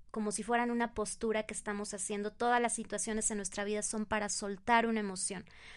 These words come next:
Pero a veces no lo entendemos así y nos retenemos, nos aferramos a esa emoción creyendo que ese es nuestro estado real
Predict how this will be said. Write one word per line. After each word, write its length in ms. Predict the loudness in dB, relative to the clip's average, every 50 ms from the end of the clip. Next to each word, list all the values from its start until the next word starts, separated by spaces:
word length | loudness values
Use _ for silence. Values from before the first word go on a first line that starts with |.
| -18 -10 -2 2
Pero 160 | 6 6 8
a 40 | 8
veces 240 | 6 6 4 2
no 180 | 2 2 2 2
lo 80 | 2 2
entendemos 600 | 0 2 2 2 4 4 4 4 4 2 2 2
así 340 | 2 2 2 0 0 -2 -4 0
y 80 | 2 4
nos 200 | 4 4 4 4
retenemos, 800 | 4 2 2 4 4 4 6 6 4 4 2 2 0 0 -4 -8 -10 -12 -4 -2
nos 180 | 0 2 2
aferramos 720 | 2 2 4 4 4 6 8 10 10 10 10 8 6 8 8
a 100 | 8 8
esa 200 | 8 8 6 6
emoción 420 | 4 2 2 2 2 2 2 2
creyendo 460 | 2 4 4 4 4 4 4 4 2 0
que 80 | 0
ese 140 | -4 -4 -2
es 80 | 0 0
nuestro 260 | 0 0 0 -2 -2
estado 400 | -2 2 4 4 6 6 4 2
real 400 | 2 2 4 6 8 6 6